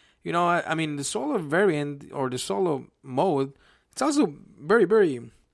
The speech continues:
strong, likely on, on everyone, you know, and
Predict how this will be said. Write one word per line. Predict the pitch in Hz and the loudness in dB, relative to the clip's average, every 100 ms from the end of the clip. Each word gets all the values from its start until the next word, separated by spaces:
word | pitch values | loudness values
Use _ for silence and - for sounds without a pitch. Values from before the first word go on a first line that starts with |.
| _ | _
strong, | 139 - - 170 277 220 151 107 98 | -16 -16 -4 -2 0 -2 -6 -8 -4
likely | 127 175 277 151 131 | 4 4 4 0 -2
on, | 120 120 151 147 _ _ _ _ _ _ _ - | -2 -8 -12 -18 _ _ _ _ _ _ _ -12
on | 123 110 | -10 -10
everyone, | - 196 277 147 117 | -4 0 2 2 0
you | 120 | -4
know, | 123 160 | -4 -4
and | 139 123 | -6 -10